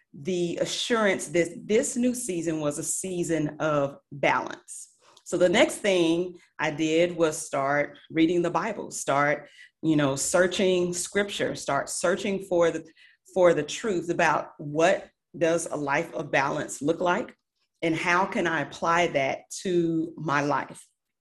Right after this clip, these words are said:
And really, I came up with three things. I like to give myself three things to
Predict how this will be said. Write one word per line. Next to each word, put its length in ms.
And 320
really, 260
I 120
came 300
up 120
with 160
three 160
things. 440
I 180
like 340
to 100
give 240
myself 500
three 200
things 500
to 340